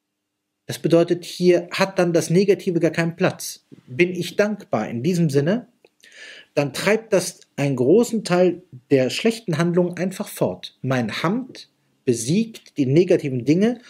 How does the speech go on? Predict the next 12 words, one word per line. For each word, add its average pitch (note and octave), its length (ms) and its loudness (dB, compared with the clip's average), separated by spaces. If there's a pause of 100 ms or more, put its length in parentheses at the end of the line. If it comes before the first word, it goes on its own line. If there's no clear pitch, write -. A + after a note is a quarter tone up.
sodass C3+ 380 0
mein G#2+ 320 -6
Hamd, G#3+ 480 -4
meine A#2+ 200 -2
Lobpreisung, D3+ 840 -2
mein A#2+ 300 -4
Dank F#3+ 460 -4 (540)
die A#2+ 140 -2
Waagschalen G3+ 560 2
der B2+ 100 2
Gerechtigkeit C3 760 -4
erfüllt - 600 -2